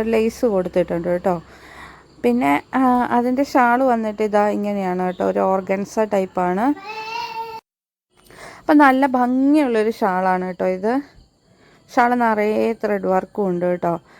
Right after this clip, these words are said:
പിന്നെ അടുത്ത് വരുന്ന ഒരു കോട്ടൺ ചുരിദാറാണ് കേട്ടോ. അതിൻ്റെ ഫ്രണ്ടിൽ ഇതാ, ആ, നല്ലൊരു, ആ, ഷോ ബട്ടണൊക്കെ കൊടുത്ത്,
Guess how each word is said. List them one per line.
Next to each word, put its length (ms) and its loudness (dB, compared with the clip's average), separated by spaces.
പിന്നെ 220 4
അടുത്ത് 260 0
വരുന്ന 300 0
ഒരു 140 -8
കോട്ടൺ 500 0
ചുരിദാറാണ് 640 0
കേട്ടോ. 260 0
അതിൻ്റെ 300 0
ഫ്രണ്ടിൽ 480 -2
ഇതാ, 180 2
ആ, 60 -4
നല്ലൊരു, 480 2
ആ, 20 2
ഷോ 240 4
ബട്ടണൊക്കെ 440 -2
കൊടുത്ത്, 360 0